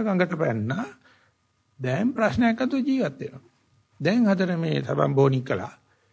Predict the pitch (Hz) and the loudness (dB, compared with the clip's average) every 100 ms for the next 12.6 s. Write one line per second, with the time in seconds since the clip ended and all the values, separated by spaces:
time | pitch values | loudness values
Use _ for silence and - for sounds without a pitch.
0 | _ _ 151 185 247 262 254 254 220 226 | _ _ 0 4 4 4 2 0 -2 2
1 | 185 139 123 110 104 98 - - - 151 | 2 2 -2 -4 -6 -8 -10 -8 -2 2
2 | 175 170 160 175 180 180 180 220 254 233 | 2 2 0 0 0 0 -2 0 0 2
3 | 208 202 214 190 123 95 - - _ _ | 2 2 2 0 0 -4 -12 -20 _ _
4 | _ _ _ _ _ _ _ _ _ 160 | _ _ _ _ _ _ _ _ _ -2
5 | 196 196 190 185 170 151 139 190 233 240 | 0 2 2 0 0 2 2 2 0 0
6 | 302 302 214 170 147 110 90 - _ _ | -2 2 2 2 -2 -6 -10 -14 _ _
7 | _ _ _ - 214 208 185 226 240 254 | _ _ _ -2 0 2 2 2 0 -2
8 | 233 190 190 202 202 220 208 208 190 226 | -2 0 2 2 2 -2 0 -2 -2 -2
9 | 277 330 - - - _ 147 202 254 247 | -2 -6 -18 -20 -20 _ -2 2 2 2
10 | 185 170 180 185 120 131 127 131 - - | 2 2 0 0 2 0 0 -6 -6 -20
11 | _ - - 151 147 123 - 175 185 180 | _ -20 -6 -4 0 -2 0 0 2 2
12 | 185 147 135 175 170 | 0 -4 0 0 2